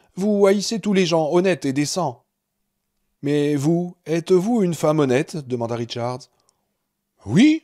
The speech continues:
s'écria-t-elle, « et c'est pour cela que vous m'avez choisi, parce que j'étais sans défense et honnête. Pour me rabaisser à votre niveau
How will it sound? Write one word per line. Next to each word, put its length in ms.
s'écria-t-elle, « 800
et 220
c'est 180
pour 200
cela 200
que 40
vous 100
m'avez 220
choisi, 440
parce 160
que 100
j'étais 320
sans 160
défense 480
et 480
honnête. 460
Pour 140
me 120
rabaisser 500
à 80
votre 260
niveau 440